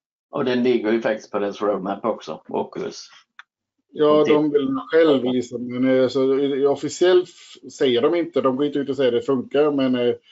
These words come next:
Speaker 2: men det, det, jag, jag vet att vi har kunder som vill göra de här försöken, för det är som sagt
Speaker 1: Mm.
Speaker 2: mycket trevligt.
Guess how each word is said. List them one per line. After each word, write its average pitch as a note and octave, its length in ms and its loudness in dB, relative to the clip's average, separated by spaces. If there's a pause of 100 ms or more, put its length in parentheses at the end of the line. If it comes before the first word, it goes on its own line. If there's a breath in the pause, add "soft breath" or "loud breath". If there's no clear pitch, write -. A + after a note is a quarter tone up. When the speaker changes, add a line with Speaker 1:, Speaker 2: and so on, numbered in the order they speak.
(380 loud breath)
Speaker 2:
men B3+ 180 0
det, C#3 120 2
det, C#3 220 -10 (180)
jag, C3 400 0 (260)
jag C#3 160 2
vet C#3+ 260 2
att B2 100 -2
vi C3 60 0
har A#2+ 200 0
kunder A2 300 0
som A2+ 220 -4
vill A2+ 200 0
göra A2 280 0
de G#2+ 120 -6
här G#2+ 100 -6
försöken, G#2+ 580 -4
för G#2+ 100 -14
det A2 160 -2
är B2+ 220 -4
som A2 160 -14
sagt F#2+ 240 -14 (640)
Speaker 1:
Mm. G2+ 200 -12 (460)
Speaker 2:
mycket A2+ 600 -2
trevligt. G#2 360 -10